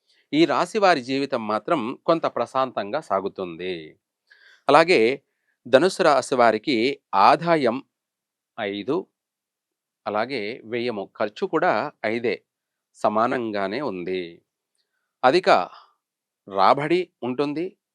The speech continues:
అలాగే ఖర్చు కూడా ఏదో ఒక రూపకంగా అవుతుంది. ఆ ఏదో ఒక రూపం ఏంటంటే చిరస్థర-, ఆ, స్థిరాస్తులన్నీ కూడా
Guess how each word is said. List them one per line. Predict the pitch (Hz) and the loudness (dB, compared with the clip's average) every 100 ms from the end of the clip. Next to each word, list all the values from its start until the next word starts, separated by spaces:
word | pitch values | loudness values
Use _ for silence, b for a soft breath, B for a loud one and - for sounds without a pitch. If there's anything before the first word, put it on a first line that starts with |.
| _ | _
అలాగే | 117 147 170 | -2 0 0
ఖర్చు | - 131 - | -4 -6 -6
కూడా | 190 180 151 | -2 2 4
ఏదో | 127 156 | 2 0
ఒక | 160 | 0
రూపకంగా | 135 135 123 - 113 107 165 107 - - | 0 -2 -4 -6 -8 -4 -2 -2 -4 -2
అవుతుంది. | 117 110 98 92 92 85 - b b _ 113 | -2 -2 -8 -8 -8 -8 -14 b b _ -2
ఆ | 123 | -2
ఏదో | 98 120 180 196 | 0 2 4 4
ఒక | 180 180 | 2 2
రూపం | 160 160 160 156 | 0 0 -2 -2
ఏంటంటే | 151 147 143 202 170 135 165 _ _ _ _ _ _ _ - | -4 -4 -4 -2 -2 -2 -4 _ _ _ _ _ _ _ -2
చిరస్థర-, | 180 196 180 - 156 151 165 | 4 4 2 -2 0 2 2
ఆ, | 131 135 | 0 -2
స్థిరాస్తులన్నీ | 127 - 143 143 - 127 113 113 | -2 2 4 2 2 0 0 -2
కూడా | 120 156 110 113 | -2 0 2 0